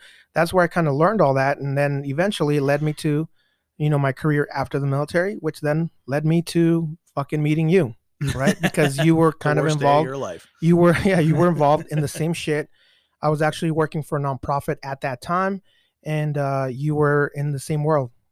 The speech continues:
Speaker 1: you know?
Speaker 2: Mm-hmm.
Speaker 1: And I think from there, kind of our passions just led us to go down the same path. And now here we are. And eventually I said, "You know what? I could reach more people with the podcast, and maybe I'll just have, you know, do something fun, something real."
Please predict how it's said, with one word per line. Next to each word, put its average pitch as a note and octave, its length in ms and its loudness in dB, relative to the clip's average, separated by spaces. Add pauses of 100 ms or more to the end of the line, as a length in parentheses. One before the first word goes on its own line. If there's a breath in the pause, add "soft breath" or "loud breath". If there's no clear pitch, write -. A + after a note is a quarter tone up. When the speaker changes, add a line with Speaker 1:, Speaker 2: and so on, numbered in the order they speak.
(120)
Speaker 1:
you C3+ 80 -10
know? D3 140 -4
Speaker 2:
Mm-hmm. D3 200 -12
Speaker 1:
And C#3+ 80 -6
I C3+ 60 -4
think C#3+ 280 -8 (120)
from C#3+ 220 -6
there, D3+ 260 0
kind D3 200 -6
of C#3 80 -6
our C3+ 100 -2
passions C3+ 460 -8
just C#3 200 -10
led C#3 160 -4
us C#3 200 -4
to C3 280 -8 (320)
go C#3 120 -2
down C#3 200 -2
the C3 60 -4
same C3+ 220 -6
path. F3 340 -2
And C#3 320 -6
now D3 400 -4
here D3 240 -4
we D3 220 -2
are. E3+ 260 2
And C3 160 -4 (480 soft breath)
eventually D#3 500 0
I D#3 60 2
said, D3 220 -4
"You D#3 80 0
know E3 80 2
what? F3 160 2
I D#3 80 -2
could D3+ 160 -6
reach D#3 180 -2
more D3+ 160 -2
people D#3+ 300 -6
with C#3+ 160 -4
the C3 60 -12
podcast, D#3 640 -6
and C3 260 -8 (380 soft breath)
maybe D#3 260 -2
I'll D3+ 120 2
just D#3 200 -6
have, D#3+ 220 -2 (240)
you D3+ 100 -4
know, D3 100 -2
do D3 120 -2
something F3 360 -2
fun, D#3 440 -2
something E3 400 -2
real." C3 380 0